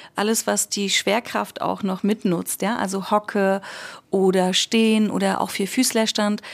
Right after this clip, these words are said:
das ist hilfreich, weil dadurch eben das Baby es ein bisschen leichter hat, sich auch ins Becken einzudrehen. Das ist ja Millimeterarbeit geworden, so mit diesen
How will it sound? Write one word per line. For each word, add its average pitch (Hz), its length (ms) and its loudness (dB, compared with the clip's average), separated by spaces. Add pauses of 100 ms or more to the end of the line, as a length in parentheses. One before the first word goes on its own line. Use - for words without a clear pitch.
(260)
das 208 180 0
ist 254 160 0
hilfreich, 233 640 0
weil 208 500 0
dadurch 208 640 -2
eben 196 300 -2
das 196 180 -6
Baby 196 500 -2
es - 160 -8
ein 196 60 -2
bisschen 196 240 -2
leichter 196 320 -4
hat, 196 140 -10
sich - 180 -10
auch - 140 -10
ins 196 120 -6
Becken 202 240 -4
einzudrehen. 262 600 2 (340)
Das 208 140 -2
ist 226 140 0
ja 233 80 2
Millimeterarbeit 269 760 0
geworden, 262 440 2
so 254 100 0
mit 254 160 4
diesen 220 260 -2